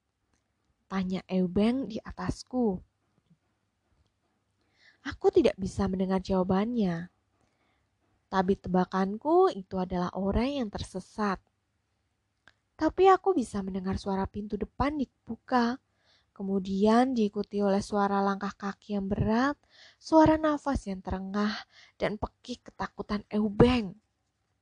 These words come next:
"Ya Tuhan, astaga, apa yang terjadi kepadamu? Kau bersimbah darah."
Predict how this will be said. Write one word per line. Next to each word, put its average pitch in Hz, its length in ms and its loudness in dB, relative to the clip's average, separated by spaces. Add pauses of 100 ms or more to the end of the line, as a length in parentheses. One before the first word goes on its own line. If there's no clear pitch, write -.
(1400)
"Ya 311 160 8
Tuhan, 359 400 8
astaga, 359 640 4 (240)
apa 453 320 2
yang 247 160 2
terjadi 294 320 0
kepadamu? 349 640 4 (240)
Kau 427 160 6
bersimbah 403 400 6
darah." 359 560 4